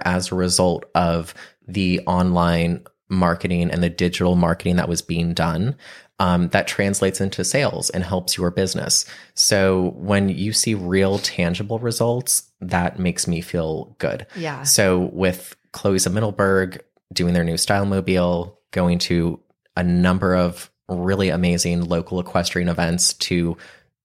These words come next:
Speaker 1: share that experience with, uh, their audience and to continue to grow and gain this presence is a real tangible result that to me matters more than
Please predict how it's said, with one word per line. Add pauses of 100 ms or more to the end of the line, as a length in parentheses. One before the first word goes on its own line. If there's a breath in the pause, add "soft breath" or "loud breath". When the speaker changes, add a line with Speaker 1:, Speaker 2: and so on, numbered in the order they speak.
(140)
Speaker 1:
share
that
experience
with, (160)
uh,
their
audience (260 loud breath)
and
to
continue
to
grow
and
gain
this
presence (340 loud breath)
is
a
real
tangible
result
that
to
me
matters
more
than